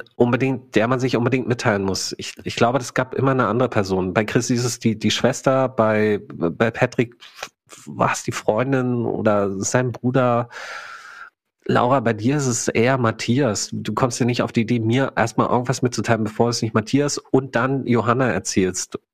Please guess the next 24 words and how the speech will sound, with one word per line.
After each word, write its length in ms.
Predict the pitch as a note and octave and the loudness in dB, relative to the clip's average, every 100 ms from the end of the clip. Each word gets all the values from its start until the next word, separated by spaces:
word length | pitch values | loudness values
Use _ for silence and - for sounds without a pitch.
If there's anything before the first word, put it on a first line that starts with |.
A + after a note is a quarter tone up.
| - | 0
Oder 400 | A#2 A2 G2+ - | 4 4 2 -2
Jenny 440 | - A#2 B2 G#2+ | 0 0 2 0
oder 260 | - G#2 G2+ | 0 2 2
wer 100 | G#2+ | 2
auch 100 | G#2 | 0
immer 160 | A2 A2 | 0 0
gerade 260 | F#2+ G2 | 0 0
da 260 | F2+ G2 G2 | 0 0 0
ist 140 | - | -2
und 100 | F#2 | -8
so. 120 | - F2 | -8 -6
Und 320 | E2+ - - - - | -6 -8 -12 -14 -8
bei 120 | - | -2
Johanna 400 | A2 G#2+ A#2 B2 | 0 2 2 0
ist 80 | A#2 | 0
es 60 | - | -4
wahrscheinlich 340 | G#2 A#2+ A2 | -2 -2 -2
genauso. 520 | - G2 G#2+ G2+ F2+ - _ - - - - - _ _ | -2 0 0 0 -4 -8 _ -20 -20 -20 -20 -20 _ _
So, 320 | - F#2+ F#2 F2+ | -4 0 0 -2
so 180 | - B2+ | 0 2
meine 200 | A2 F#2+ | 2 0
ich 80 | - | -2
das 220 | F2+ - | -4 -2
eher. 320 | F2+ F2+ G2 | -2 -2 -4